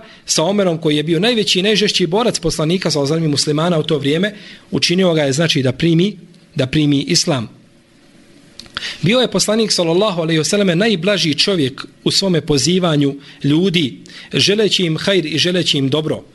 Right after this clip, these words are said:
Obraćao se je ljudima sa riječima punim poštovanja i nježnosti i blagosti. Bileže Buharija i Muslim u svojim hadijskim zbirkama od Ajše, radijallahu ta'ala anha,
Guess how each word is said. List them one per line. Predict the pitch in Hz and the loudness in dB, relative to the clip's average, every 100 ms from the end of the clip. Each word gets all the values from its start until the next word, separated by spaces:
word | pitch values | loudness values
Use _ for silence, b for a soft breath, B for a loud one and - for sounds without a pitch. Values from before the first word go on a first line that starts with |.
| B B - | B B -4
Obraćao | 175 226 208 214 190 | -2 0 0 2 0
se | 165 190 | 0 0
je | |
ljudima | 175 214 208 180 | 0 0 2 0
sa | 147 165 | 0 0
riječima | 185 202 - 180 160 - - - | 2 0 0 0 -2 -8 -20 -6
punim | - 208 170 | 0 2 2
poštovanja | 165 156 - 151 160 175 180 143 - | 0 -2 0 -2 0 2 0 -2 -2
i | 151 | 0
nježnosti | 165 185 170 165 151 | 2 2 0 0 -2
i | |
blagosti. | 135 143 151 147 - 151 139 - - - B B B B - | 0 0 0 0 -2 -4 -12 -18 -20 -20 B B B B -4
Bileže | 156 185 190 | 0 2 0
Buharija | 185 - 208 240 | 0 0 0 2
i | 214 | 2
Muslim | 233 - 233 202 190 - | 2 0 0 -2 -4 -4
u | 175 | -2
svojim | - 202 175 | 2 2 2
hadijskim | 196 208 - 185 160 | 2 0 0 0 0
zbirkama | 165 226 - 175 | 0 -2 0 0
od | 165 185 | 2 2
Ajše, | 220 180 180 | 2 2 0
radijallahu | 165 165 190 214 175 165 | -2 0 0 0 0 0
ta'ala | 175 165 170 | -2 -2 0
anha, | 202 180 190 | 0 0 -2